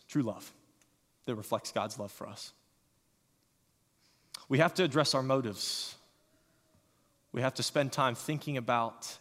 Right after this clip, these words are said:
and choosing our posture. But then finally, I believe that what Paul invites us into when it comes to moving from me to we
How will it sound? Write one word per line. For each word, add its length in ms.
and 80
choosing 500
our 100
posture. 500
But 80
then 120
finally, 380
I 60
believe 380
that 120
what 200
Paul 200
invites 340
us 180
into 440
when 120
it 100
comes 300
to 100
moving 440
from 340
me 380
to 100
we 320